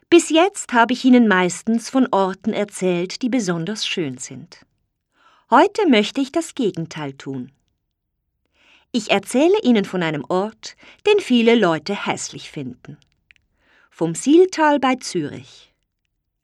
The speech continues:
Aber glauben Sie mir, das Sihltal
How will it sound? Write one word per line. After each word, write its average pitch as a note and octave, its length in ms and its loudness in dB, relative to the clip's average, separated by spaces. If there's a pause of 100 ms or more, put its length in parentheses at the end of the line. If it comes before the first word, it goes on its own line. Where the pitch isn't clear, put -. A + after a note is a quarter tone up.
(320)
Aber F4+ 260 6
glauben G#3+ 440 2
Sie F3 140 -4
mir, D#3 300 -8 (640)
das - 280 -6
Sihltal E4 580 4